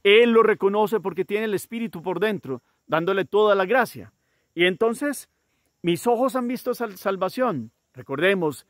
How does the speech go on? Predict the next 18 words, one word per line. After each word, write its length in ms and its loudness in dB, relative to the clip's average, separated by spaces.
la 160 2
etimología 680 0
de 60 2
la 100 -2
palabra 300 -2
Jesús 320 -6
es 180 -6
Yahvé 480 0
salva. 480 -2
Él 300 6
es 140 2
el 120 -6
Salvador. 540 -4
Los 300 2
ojos 340 2
de 80 0
Simeón 380 -4
constataron 680 -6